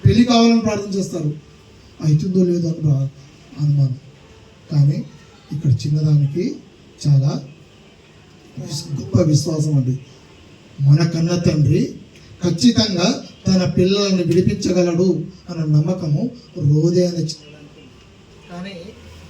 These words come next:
సంఘంలో ఉన్నటువంటి విశ్వాసులుగా ఉన్నటువంటి వారికి మాత్రం అది ఆ చిన్నది చెప్పింది అక్కడ సువార్త. ఇప్పుడు కూడా మనం కూడా దేవుని పక్షాన సువార్త చెప్పవలసిన బాధ్యత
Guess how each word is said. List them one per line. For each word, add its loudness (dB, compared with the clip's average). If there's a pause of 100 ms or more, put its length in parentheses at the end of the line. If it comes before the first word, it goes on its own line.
(480)
సంఘంలో -8
ఉన్నటువంటి -10
విశ్వాసులుగా -12
ఉన్నటువంటి -14
వారికి -18
మాత్రం -18 (580)
అది -14 (1400)
ఆ -14
చిన్నది -6
చెప్పింది -10
అక్కడ -14
సువార్త. -6 (720)
ఇప్పుడు 4
కూడా 2 (360)
మనం 6
కూడా 4 (760)
దేవుని 2
పక్షాన 0 (480)
సువార్త -6
చెప్పవలసిన 0
బాధ్యత -2